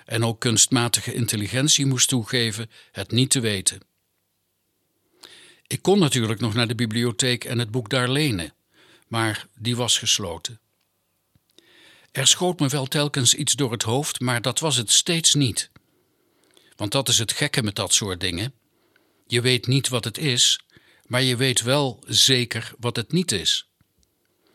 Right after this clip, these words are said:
Het was zoiets als, "Ja, als het zaterdag is,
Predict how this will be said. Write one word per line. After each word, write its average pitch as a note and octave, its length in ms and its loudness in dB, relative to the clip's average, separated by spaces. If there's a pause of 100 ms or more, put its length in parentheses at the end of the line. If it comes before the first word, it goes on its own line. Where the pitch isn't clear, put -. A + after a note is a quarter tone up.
(100)
Het - 160 -8
was C3+ 220 2
zoiets C3 340 2
als, A#2+ 340 2 (320)
"Ja, A#2 380 -2 (500)
als A2+ 120 2
het - 160 2
zaterdag D#3 520 2
is, G2+ 400 -2